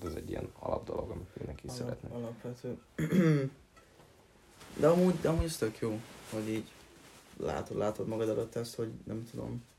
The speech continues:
Speaker 2: tényleg tíz év múlva el tudsz helyezkedni valahogy így az életben.
Speaker 1: De veled mi van?
Speaker 2: Mi? Ja, öm, hát tíz év múlva én ideális esetben,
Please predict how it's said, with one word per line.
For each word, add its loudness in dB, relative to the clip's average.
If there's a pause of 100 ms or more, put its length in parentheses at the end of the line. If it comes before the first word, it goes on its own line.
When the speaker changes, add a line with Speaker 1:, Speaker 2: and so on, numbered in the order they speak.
Speaker 2:
tényleg 2
tíz 0
év 4
múlva 2 (100)
el 0
tudsz -4
helyezkedni 0 (420)
valahogy 4
így 2
az 0
életben. 2 (720)
Speaker 1:
De 2
veled 6
mi 4
van? 0 (1400)
Speaker 2:
Mi? 0
Ja, 6
öm, 8
hát 2
tíz 0
év 8
múlva 8 (840)
én 10
ideális 12
esetben, 4